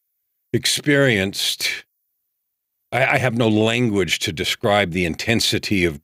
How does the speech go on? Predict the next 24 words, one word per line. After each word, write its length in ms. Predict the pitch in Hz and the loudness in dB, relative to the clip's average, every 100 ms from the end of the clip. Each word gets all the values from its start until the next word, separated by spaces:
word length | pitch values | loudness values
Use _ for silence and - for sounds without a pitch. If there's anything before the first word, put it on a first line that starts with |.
| - | -2
grief 480 | 98 78 - - - _ _ _ - | 2 2 0 -6 -8 _ _ _ -10
and 120 | 87 | -4
suffering 640 | - 117 101 101 85 85 | 0 2 0 -2 -2 -2
that 140 | 82 - | -6 -8
played 400 | - 92 90 - | -2 0 0 -2
through 460 | - 113 95 78 - _ _ - | -2 2 2 0 -4 _ _ -12
for 260 | - 104 95 | 0 4 4
a 120 | 90 | 2
long, 840 | 85 80 92 95 90 76 69 - _ _ _ _ | 0 0 2 4 4 2 -4 -10 _ _ _ _
long 500 | 90 85 78 64 62 58 _ _ - | 0 2 2 -2 -6 -12 _ _ -12
time. 420 | 82 64 50 - _ _ _ _ _ - | -6 -6 -8 -14 _ _ _ _ _ -4
After 320 | 139 - 143 | -4 0 0
a 60 | 123 | 2
period 320 | 156 151 131 | 0 0 0
of 120 | 110 | -2
time, 360 | - 139 143 123 | -2 0 2 2
a 80 | |
voice 360 | 95 110 131 123 | 0 0 2 0
said 420 | - 95 104 101 - _ _ _ _ _ _ _ _ | 2 2 2 -2 -14 _ _ _ _ _ _ _ _
very 160 | 101 107 | -2 -2
clearly, 800 | - - 139 131 90 76 104 104 _ _ _ _ _ _ - | 0 2 2 2 2 0 -2 -6 _ _ _ _ _ _ -2
"It 220 | 110 117 _ _ | 0 0 _ _
is 520 | 98 85 87 85 - - | -2 0 0 -2 -4 -4
enough." 380 | 92 101 - | -4 -2 -2